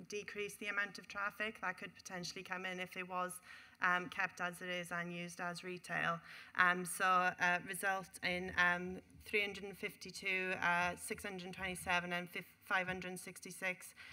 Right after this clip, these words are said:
um, two-way ve-, vehicle trips in the weekday, A M, P M,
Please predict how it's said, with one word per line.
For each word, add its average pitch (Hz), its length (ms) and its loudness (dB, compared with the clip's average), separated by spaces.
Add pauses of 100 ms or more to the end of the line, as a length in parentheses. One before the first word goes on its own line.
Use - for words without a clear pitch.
(140)
um, 180 220 2
two-way 190 580 -2
ve-, 190 160 -8 (220)
vehicle 185 340 -2
trips 180 260 -8
in 185 100 -8
the 180 80 -4
weekday, 180 600 0
A 185 220 4
M, 180 260 2
P 185 140 -2
M, 175 260 2